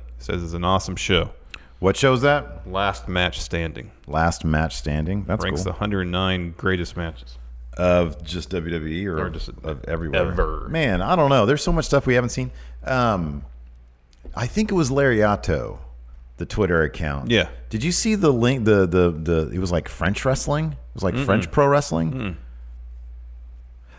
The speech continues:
Speaker 2: Oh, I think I was looking at Rovert's Twitter feed,
Speaker 1: Mm.
Speaker 2: um, and he was linking it from somewhere. And, uh, so some of the stuff they were doing, this is, like, from, like, the nineteen seventies. Some of the stuff they were doing is, like, indie stuff today.
Speaker 1: Yeah.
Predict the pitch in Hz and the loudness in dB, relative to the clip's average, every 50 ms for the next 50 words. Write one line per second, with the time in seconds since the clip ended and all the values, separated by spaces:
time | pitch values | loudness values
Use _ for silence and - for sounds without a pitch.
0 | - - - 151 147 127 113 101 135 160 156 151 139 120 131 131 131 123 104 90 | -10 0 2 4 6 6 6 4 4 4 4 4 6 6 6 6 6 6 6 6
1 | 85 87 104 113 107 90 80 71 - - - - - 90 73 69 65 - - 78 | 6 8 8 8 8 6 2 0 -2 -6 -4 -2 0 0 0 -2 -6 -6 -8 -8
2 | 64 50 50 - - - - - 95 90 82 - - - - - 95 92 90 85 | -8 -8 -10 -14 -14 -14 -12 -10 -8 -8 -8 -10 -14 -20 -8 -2 0 2 4 4
3 | 82 80 80 71 82 85 85 82 98 107 104 92 69 78 82 78 - - 82 78 | 4 4 2 0 0 0 2 4 4 4 4 4 2 0 0 0 -2 -4 -6 -8
4 | - - - 104 85 80 - - - 85 85 82 82 80 - 107 113 - - - | -8 -4 -2 0 0 0 -2 -2 0 0 0 0 -4 -6 -8 -10 -12 -14 -16 -20
5 | - - - - - - - - - - 113 104 101 95 92 90 92 87 85 85 | -20 -20 -20 -20 -20 -20 -20 -20 -8 0 2 4 4 4 6 6 6 6 6 4
6 | 78 - - - - - - - - 104 - - - - 180 175 135 - - 165 | 0 -2 -8 -14 -16 -16 -14 -10 -8 -6 -4 -2 -2 0 0 0 0 0 -2 -2
7 | 160 - 151 139 127 151 185 220 208 135 104 95 98 85 80 78 80 90 107 85 | 0 2 2 4 4 2 0 2 2 2 2 2 2 2 2 2 0 0 0 0
8 | 87 80 69 - - 98 95 85 71 58 50 50 - - - - - - - - | -2 -4 -2 0 2 2 2 2 -2 -6 -10 -12 -14 -14 -16 -16 -16 -16 -16 -16
9 | - - - - 208 190 165 - - 156 135 139 127 117 110 95 113 123 120 107 | -16 -14 -8 -4 -2 -2 -2 0 -2 0 2 2 2 2 2 2 2 4 4 4
10 | 98 87 82 85 80 82 - - - - 120 117 101 98 90 - - 101 85 - | 2 2 2 2 2 0 0 -4 -6 -2 -2 0 0 0 -2 0 -2 -2 -2 -2
11 | - - 69 64 - 80 78 69 58 50 - 90 90 87 85 80 | -2 -4 -4 0 2 2 2 2 0 -4 -2 0 2 2 2 0